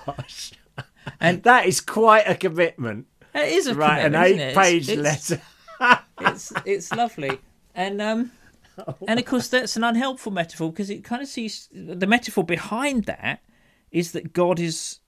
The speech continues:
Speaker 2: an examiner,
Speaker 1: Mm.
Speaker 2: you know, for whom he's only gonna answer your prayers or lis-, even listen to your prayers if you get them in the right order. God is a kind of bureaucrat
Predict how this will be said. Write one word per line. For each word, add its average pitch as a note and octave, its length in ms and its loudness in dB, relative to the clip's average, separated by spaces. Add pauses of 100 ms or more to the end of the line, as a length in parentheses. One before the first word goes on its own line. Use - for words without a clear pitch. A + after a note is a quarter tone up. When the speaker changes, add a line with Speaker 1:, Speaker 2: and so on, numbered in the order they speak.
(480)
Speaker 2:
an E3 140 -2
examiner, D#3 580 0 (580)
Speaker 1:
Mm. G2+ 260 -16 (220)
Speaker 2:
you F#3 120 -2
know, C3+ 120 2
for D#3 260 -2
whom F3+ 180 0
he's F3+ 160 0
only A3+ 180 2
gonna F3 180 0 (140)
answer C#3+ 240 -10
your A#2 160 -6
prayers G#2 400 -6
or B2+ 160 -2
lis-, E3+ 240 -6
even F3 240 0
listen G#3 480 -6
to - 140 -12
your - 80 -12
prayers - 480 -14
if - 120 -14
you C#3 120 -8
get C3 240 -4
them B2 120 -8
in B2 120 -10
the A#2+ 80 -8
right A#2+ 240 -4
order. A#2+ 180 -4
God E3+ 180 0
is D3+ 140 -4
a - 40 -8
kind D#3 220 -4
of D3+ 60 -12
bureaucrat E3 680 -6